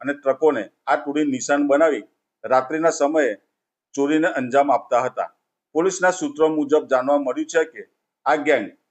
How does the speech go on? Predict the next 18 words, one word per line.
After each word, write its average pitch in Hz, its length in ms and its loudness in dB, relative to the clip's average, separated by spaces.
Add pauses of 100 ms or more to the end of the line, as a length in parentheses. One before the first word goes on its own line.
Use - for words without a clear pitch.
ઘણા 143 320 2
સમયથી 156 440 2
હાઈવે 139 260 0
ઉપર 151 220 -2
સક્રિય 131 440 -6
હતી. 98 220 -20 (640)
ઝડપી 147 420 0 (340)
પાડેલા 165 380 2
આરોપીઓ 151 420 0
પાસેથી 135 540 -2 (240)
મહત્વપૂર્ણ 156 800 0
માહિતી 135 400 -2
મળી 143 260 -6
છે 101 160 -10 (320)
અને 135 220 -2
બાકી 131 340 0
ફરાર 143 280 4
આરોપીઓને 131 600 0